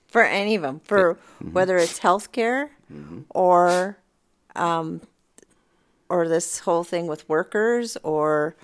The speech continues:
Speaker 1: or why we're getting charged so much for fees, for distribution fees with our electrical and, uh, gas. Like, we, it's double. Our distribution and our car-, and the carbon tax we pay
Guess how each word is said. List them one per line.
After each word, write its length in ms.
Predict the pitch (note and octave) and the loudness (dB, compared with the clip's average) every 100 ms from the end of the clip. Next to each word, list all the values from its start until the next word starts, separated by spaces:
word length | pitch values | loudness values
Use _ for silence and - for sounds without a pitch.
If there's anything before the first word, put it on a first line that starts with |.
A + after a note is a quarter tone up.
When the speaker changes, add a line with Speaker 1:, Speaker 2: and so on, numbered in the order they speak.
| - - - _ _ _ - | -20 -20 -20 _ _ _ -2
Speaker 1:
or 200 | F#3+ F#3 | 4 4
why 300 | E3+ E3 F3 | 8 8 8
we're 180 | F3+ E3+ | 6 0
getting 300 | E3+ E3 E3 | 0 -2 -4
charged 400 | - E3+ D#3+ - | -6 -4 -4 -4
so 260 | - E3+ E3+ | -6 -4 -4
much 380 | E3 E3+ - | -4 -6 -10
for 460 | - E3+ D#3 D3+ - | -10 -6 -4 -4 -8
fees, 920 | - - - E3+ F3+ G3 G3+ G3+ - - | -14 -20 -10 -6 -6 -6 -8 -10 -14 -12
for 440 | - D#3 D3+ D3+ D3 _ - _ - E3 | -4 -2 0 -4 -8 _ -20 _ -20 -4
distribution 720 | F#3 G3 - D#3+ E3+ - F#3 | -4 -2 -6 -2 -2 -2 -8
fees 360 | F#3 F3 E3+ E3+ | -6 -6 -6 -6
with 180 | D#3 D#3+ | -6 -2
our 200 | D3 D3 | 0 0
electrical 720 | D3+ D#3 - F3 - F#3+ G#3+ - - - - _ | 0 -2 -4 -8 -4 -4 -6 -16 -20 -20 -20 _
and, 380 | - D3 D3 C#3+ | -4 -4 -4 -8
uh, 180 | - C#3 | -4 -2
gas. 600 | C#3 D3 C#3+ C#3+ F#3 G#3+ | -2 0 2 2 -2 -4
Like, 240 | D#3 D3 - | -6 -6 -6
we, 180 | D#3 D#3+ _ _ _ _ - - _ - | -6 -6 _ _ _ _ -20 -20 _ -6
it's 300 | E3+ - - _ _ | -6 -6 -18 _ _
double. 680 | - D#3 G3 D#3 B2+ - A3 | 4 4 4 0 -2 -6 -8
Our 380 | - E3+ E3 D3+ | 2 6 6 4
distribution 880 | D#3 F3 G#3+ - E3 D#3+ F#3 - E3+ | -2 -4 -4 -8 -6 -2 -2 -4 -6
and 120 | D3 | -4
our 120 | D3 | -6
car-, 340 | C#3 - D#3+ - | -6 4 4 4
and 160 | - D#3 | 0 -6
the 60 | |
carbon 380 | - E3 E3+ F3 | 0 2 2 -2
tax 360 | E3 D3 C#3+ - | -4 -4 -4 -12
we 80 | |
pay 480 | - - D#3+ D#3 E3 | -12 -4 -2 -2 -6